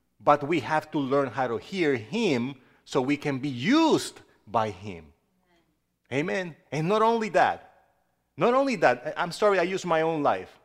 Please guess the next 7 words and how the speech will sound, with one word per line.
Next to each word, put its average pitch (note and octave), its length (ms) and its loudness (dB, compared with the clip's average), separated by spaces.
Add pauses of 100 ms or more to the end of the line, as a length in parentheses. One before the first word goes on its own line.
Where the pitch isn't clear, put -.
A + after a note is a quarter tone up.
(720)
but D#3 200 0
I've D3+ 200 0
been, G3 280 0
I've E3+ 160 2
been F#3+ 180 -2
working, F3 440 2 (1200)
and C3+ 240 -8